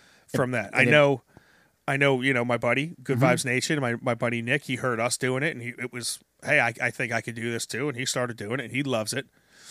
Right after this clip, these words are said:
Speaker 2: And the other guy, I forget his name, sorry, who started a podcast and then stopped the podcast. The little, uh,
Speaker 1: Oh, yeah, yeah, yeah, yeah.
Speaker 2: leprechaun
Speaker 1: Yeah,
Speaker 2: guy.
Speaker 1: he has a baby, so he's, he, he took
Speaker 2: That's
Speaker 1: out,
Speaker 2: a
Speaker 1: he
Speaker 2: good
Speaker 1: took out a
Speaker 2: reason.
Speaker 1: lot. He
Speaker 2: That's a
Speaker 1: took
Speaker 2: good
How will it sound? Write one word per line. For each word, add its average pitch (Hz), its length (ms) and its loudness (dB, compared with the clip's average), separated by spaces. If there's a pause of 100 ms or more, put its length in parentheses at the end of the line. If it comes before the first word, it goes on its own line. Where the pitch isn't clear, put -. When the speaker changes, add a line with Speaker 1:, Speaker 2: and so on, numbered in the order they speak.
(180)
Speaker 2:
And 113 140 -2
the 120 80 6
other 147 160 6
guy, 107 240 4
I 101 40 0
forget 117 180 -4
his 85 120 -4
name, 85 280 -10 (300)
sorry, 80 360 -8 (800)
who 101 120 -6
started 123 360 4
a - 40 -2
podcast 104 560 0
and 117 80 -2
then 92 100 -4
stopped - 320 0
the 92 60 -6
podcast. - 500 -10 (1700)
The 127 80 -2
little, 120 340 2 (120)
uh, 123 240 0
Speaker 1:
Oh, 175 180 8
yeah, 156 180 6
yeah, 135 260 4
yeah, 107 160 -6
yeah. 92 80 -10
Speaker 2:
leprechaun 139 540 4 (240)
Speaker 1:
Yeah, 113 240 4
Speaker 2:
guy. - 60 -12 (140)
Speaker 1:
he 320 80 -2
has 175 140 4
a 175 60 4
baby, 117 400 -2
so - 160 -4
he's, 175 240 2
he, 156 220 -6
he 196 220 -12
took 170 100 -12
Speaker 2:
That's 202 240 10
Speaker 1:
out, - 0 -
Speaker 2:
a 220 40 10
Speaker 1:
he 165 60 8
Speaker 2:
good 202 80 12
Speaker 1:
took 180 100 12
out 160 40 12
a - 20 12
Speaker 2:
reason. 127 180 8
Speaker 1:
lot. 120 240 2
He - 60 -16
Speaker 2:
That's 120 180 2
a 135 100 2
Speaker 1:
took - 200 -16
Speaker 2:
good 123 340 4